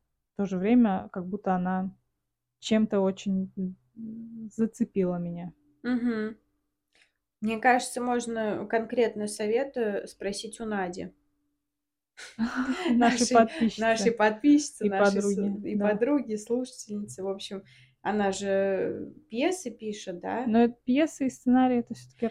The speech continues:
Speaker 2: Ну, я
Speaker 1: разные
Speaker 2: понимаю, но
Speaker 1: вещи.
Speaker 2: она
Speaker 1: Ну
Speaker 2: же
Speaker 1: да.
Speaker 2: пишет
Speaker 1: Мгм.
Speaker 2: просто.
Speaker 1: Ш-,
Speaker 2: Ну вот.
Speaker 1: какие-то советы, да?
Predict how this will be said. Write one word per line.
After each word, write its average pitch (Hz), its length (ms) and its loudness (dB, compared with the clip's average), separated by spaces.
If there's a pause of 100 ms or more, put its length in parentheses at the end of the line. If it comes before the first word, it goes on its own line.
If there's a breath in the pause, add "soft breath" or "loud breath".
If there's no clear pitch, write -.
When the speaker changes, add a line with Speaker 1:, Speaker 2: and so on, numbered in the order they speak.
(120)
Speaker 2:
Ну, 233 60 0
я 262 160 8
Speaker 1:
разные - 0 -
Speaker 2:
понимаю, 240 340 0
но 220 60 -2
Speaker 1:
вещи. - 0 -
Speaker 2:
она 226 180 2
Speaker 1:
Ну - 20 4
Speaker 2:
же 220 100 2
Speaker 1:
да. 190 200 2
Speaker 2:
пишет - 400 -4 (180)
Speaker 1:
Мгм. 208 240 2
Speaker 2:
просто. 175 580 -2
Speaker 1:
Ш-, - 0 - (840)
Speaker 2:
Ну 185 300 -8
вот. 175 300 -8 (1400)
Speaker 1:
какие-то 220 420 -4
советы, 196 480 -2
да? 202 180 -2